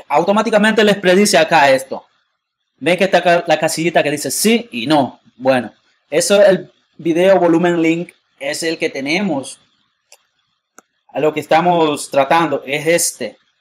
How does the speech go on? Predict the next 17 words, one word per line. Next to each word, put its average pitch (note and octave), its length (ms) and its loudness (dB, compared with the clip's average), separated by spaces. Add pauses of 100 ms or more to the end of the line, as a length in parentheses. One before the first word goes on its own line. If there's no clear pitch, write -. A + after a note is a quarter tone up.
(680)
Este F3+ 320 0
es F3 40 2
el E3 80 -4
video D3 340 -2
volumen C3+ 400 -4
link. G#2+ 180 -10 (680)
Yo D3+ 140 -2
le F3 80 0
llamo F3+ 380 2 (200)
nivel C3+ 480 0 (340)
o A2+ 80 -12
level, C#3 300 2 (160)
como B2 140 -16
ustedes C#3+ 240 -6
lo C#3 80 -4
quieren C#3+ 160 -4
llamar. D3 280 -4